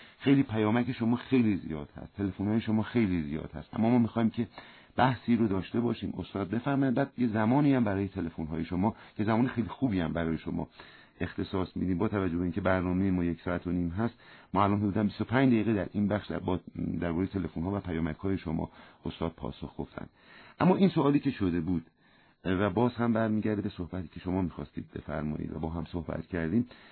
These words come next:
درباره کیومرث بود و راز کیومرث.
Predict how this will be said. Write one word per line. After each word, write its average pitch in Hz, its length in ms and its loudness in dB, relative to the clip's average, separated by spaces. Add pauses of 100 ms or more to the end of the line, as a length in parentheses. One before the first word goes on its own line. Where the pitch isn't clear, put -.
(160)
درباره 92 400 2
کیومرث 76 640 -4
بود - 200 -20 (360)
و 78 60 0
راز 90 360 2
کیومرث. 60 600 -8